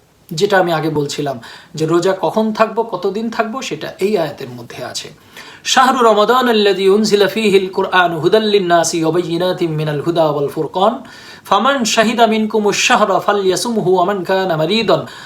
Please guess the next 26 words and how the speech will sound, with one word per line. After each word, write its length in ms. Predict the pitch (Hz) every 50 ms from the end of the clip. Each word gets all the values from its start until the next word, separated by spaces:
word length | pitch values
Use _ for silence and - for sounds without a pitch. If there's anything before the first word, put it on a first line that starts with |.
| - -
أو 200 | - 180 190 190
على 320 | 175 180 190 185 175 175
سفر 460 | 165 - 233 214 214 214 185 185 170 151
فعدة 520 | 165 196 180 208 208 160 196 180 - 185
من 200 | 175 170 170 165
أيام 360 | 165 170 165 175 175 165 151 147 151 -
أخر، 300 | 165 - 165 147 135 - - - - - _ -
يريد 320 | 170 208 220 247 247 202
الله 340 | 240 226 220 214 220 220 214 196 214
بكم 360 | 175 156 208 208 226 220 208
اليسر 420 | 208 196 180 185 214 240 - 285 262 269 269 - - - - -
ولا 260 | 156 170 190 202 202
يريد 340 | 202 190 202 196 226 226 190
بكم 300 | 208 185 214 214 214 202 196
العسر 400 | 190 175 156 165 220 220 - 196 165 143 - - - - -
ولتكملوا 600 | - 180 202 208 214 285 226 - 233 220 208 208 202
العدة 540 | 190 185 165 226 220 185 226 214 220 214 202
ولتكبروا 720 | 190 190 190 160 208 208 - 254 208 175 214 208 208 185
الله 280 | 180 175 175 175 165 143
على 360 | 170 160 156 175 170 170 170 165
ما 120 | 160 156 151 156
هداكم 380 | 156 165 196 196 196 - 233 240 233 - - - _
ولعلكم 680 | 190 180 180 165 156 160 151 147 139 139 - 135 123
تشكرون। 520 | 123 - - - - - - - 117 117 143 143 _ _ _ _ _ _ _ _ _ _ _ _ _ _ _ _ _ _
চমৎকার 500 | - - 190 165 202 214 214 - 175 - -
কথা। 240 | - - - - -